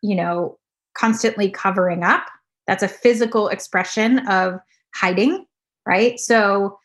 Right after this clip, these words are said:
um, and then there's all this conditioning from the world that tells us this is what it's supposed to be. And that's really at the core of what I love to help people access is a sense of freedom, of being who they are.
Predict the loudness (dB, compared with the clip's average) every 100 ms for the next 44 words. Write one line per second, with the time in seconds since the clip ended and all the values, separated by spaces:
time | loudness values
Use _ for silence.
0 | _ _ 0 2 2 0 -2 2 4 4
1 | 4 2 4 4 4 2 2 2 2 4
2 | 4 4 2 2 2 4 4 4 2 2
3 | -2 0 0 2 0 -2 -6 -6 0 0
4 | -2 -6 -4 -4 -4 -6 -6 -6 -8 -12
5 | _ _ _ _ -2 0 2 2 0 0
6 | 2 2 2 -2 4 4 6 4 4 2
7 | 0 -2 0 2 2 2 0 -4 0 0
8 | 0 0 -2 -2 -4 -4 -4 -4 -6 -6
9 | -4 -4 0 2 2 -2 -6 -4 -4 -4
10 | -4 -8 -6 -6 -4 -6 -8 -8 0 0
11 | 0 -2 -2 0 0 0 -2 0 0 0
12 | -2 -6